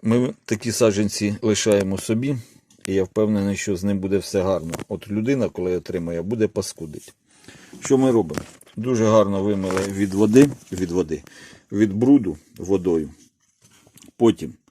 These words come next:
ставимо це все гарно, дуже так притуляємо. Вон, бачимо, його і не видно. І на сам кінець в гаражі сховався, тому що дощ.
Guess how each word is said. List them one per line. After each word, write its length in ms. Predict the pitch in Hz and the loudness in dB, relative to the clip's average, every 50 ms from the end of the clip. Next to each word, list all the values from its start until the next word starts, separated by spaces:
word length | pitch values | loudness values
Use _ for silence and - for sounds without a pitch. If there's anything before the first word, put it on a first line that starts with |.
| _ - - _ _ _ _ _ | _ -20 -20 _ _ _ _ _
ставимо 580 | - - - - 110 113 110 98 92 90 92 | -18 -10 -4 0 0 2 2 2 0 -2 -4
це 200 | 87 - - 107 | -4 -2 -2 -2
все 260 | 92 - - 110 101 | -2 -2 -2 -2 -2
гарно, 380 | 87 92 104 107 92 87 92 90 | 0 0 0 0 0 0 -4 -4
дуже 320 | 87 98 101 92 87 90 | -4 -4 -4 -2 -2 -2
так 340 | 85 - 95 90 - - - - - _ _ _ _ - _ _ - - | -2 -2 -4 -6 -6 -8 -16 -20 -20 _ _ _ _ -20 _ _ -8 -4
притуляємо. 840 | 107 101 98 - - 104 101 110 127 131 120 104 90 82 78 80 - - - - - - - - - _ - - | -2 -2 0 0 0 2 4 6 6 6 6 4 2 0 -2 -4 -8 -14 -20 -20 -20 -20 -20 -20 -20 _ -16 -12
Вон, 140 | 90 92 87 | -10 -8 -6
бачимо, 440 | 101 139 143 - - - 85 - - | -4 -4 -4 -6 -8 -8 -8 -6 -2
його 200 | 117 135 156 165 | 0 0 0 0
і 100 | 151 139 | 2 2
не 140 | 135 127 | 2 2
видно. 380 | 113 104 98 87 76 76 78 - - _ _ _ _ _ _ - - - - - - - - - - - - - - _ _ _ | 4 2 2 0 -2 -6 -14 -16 -18 _ _ _ _ _ _ -20 -20 -20 -20 -20 -20 -18 -18 -18 -18 -18 -20 -20 -20 _ _ _
І 280 | - 143 131 120 104 80 76 - - - - - - - - - - - - - - - _ - - - - | 6 8 8 8 8 6 0 -8 -20 -20 -20 -20 -20 -20 -20 -20 -20 -20 -20 -20 -20 -20 _ -20 -20 -14 -8
на 160 | - 113 113 | -4 -2 0
сам 300 | 107 - - 120 104 95 | 2 4 4 4 4 2
кінець 600 | 87 - 113 110 131 147 151 147 - - - - - - - - - - - - - - - - - _ _ _ - - - _ _ _ _ _ - - - - - - - - - - - - - - - - - - - - - | 2 2 2 2 4 2 2 0 0 -2 -4 -4 -6 -10 -16 -20 -20 -20 -20 -20 -20 -20 -20 -20 -20 _ _ _ -14 -14 -14 _ _ _ _ _ -10 -10 -10 -10 -12 -16 -12 -10 -6 -4 -2 -2 0 0 0 0 0 -2 -6 -8 -8
в 60 | 113 | -6
гаражі 500 | 110 104 110 107 110 104 98 104 107 90 85 - - - | -4 -2 0 0 0 0 0 0 0 -2 -2 -4 -6 -6
сховався, 800 | - - - - - - - - 113 113 127 120 101 - - 95 | -6 -6 -8 -6 -4 -4 0 2 2 4 4 2 2 -2 -6 -8
тому 260 | - - 95 95 92 | -8 -8 -8 -6 -6
що 160 | - - 98 | -8 -8 -8
дощ. 480 | 90 92 107 101 - - - - - | -4 -2 -2 0 0 -2 -4 -6 -8